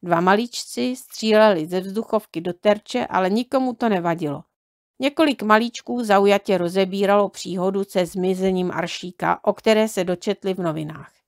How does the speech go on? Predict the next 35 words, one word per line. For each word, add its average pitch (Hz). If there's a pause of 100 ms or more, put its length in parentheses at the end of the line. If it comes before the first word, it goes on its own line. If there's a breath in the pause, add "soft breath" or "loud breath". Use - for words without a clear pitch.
(380)
Jeden 277
z -
cestujících 233
začal 214
vyprávět 226
případ 247
svého 214
známého, 196
který 185
jednou 233
v 196
noci 226
zabloudil 196
na 160
ulici 170 (340)
a 160
za 190
nic 294
na 277
světě 277
nemohl 233
najít 196
cestu 214
domů. 156 (680)
Neználka 214
tahle 240
příhoda 240
Tuze 240
zajímalo, 240
ale 185
nedozvěděl 269
se, 277 (260 soft breath)
jak 208
to 269
všechno 269